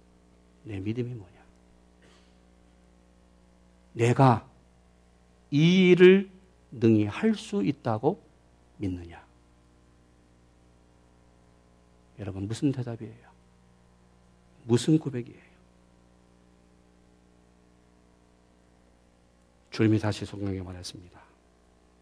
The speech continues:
너의 믿음대로 되라. 오늘 우리에게 말씀합니다. 너의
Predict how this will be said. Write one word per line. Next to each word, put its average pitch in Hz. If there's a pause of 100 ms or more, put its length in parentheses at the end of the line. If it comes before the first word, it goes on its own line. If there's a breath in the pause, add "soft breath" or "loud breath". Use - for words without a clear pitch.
(280)
너의 95
믿음대로 135
되라. - (2750)
오늘 101
우리에게 92
말씀합니다. 87 (1120)
너의 92